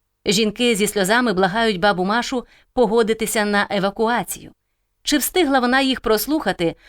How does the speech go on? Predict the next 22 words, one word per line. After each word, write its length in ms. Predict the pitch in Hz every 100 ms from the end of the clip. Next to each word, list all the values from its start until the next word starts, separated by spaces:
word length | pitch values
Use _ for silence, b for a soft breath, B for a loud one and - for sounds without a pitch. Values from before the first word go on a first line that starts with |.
| B -
або 280 | 185 247
голландець 640 | 214 214 226 254 233 226 - _ _
тільки 400 | - 254 - 247
віз 220 | 220 277
ці 200 | - 208
записи 460 | 170 208 208 180 190
як 140 | 175
аргумент, 540 | 180 160 202 247 254 - _ -
невідомо. 600 | - 240 190 160 151 151 - _ _ _ _
В 140 | 240 247
будь-якому 540 | 339 311 311 285 262
разі 340 | 285 208 196 185
цей 300 | 240 240 214
епізод 380 | 214 190 247
показує, 560 | 208 202 262 254 185 160
що 180 | - 208
трагедія 560 | 247 247 349 294 302
торкнулася 760 | 294 247 220 254 262 254 - 233
декількох 580 | 185 233 254 269 247 -
поколінь 500 | 202 208 196 254 262
однієї 560 | 214 180 196 180 196 196
родини, 460 | 208 269 202 160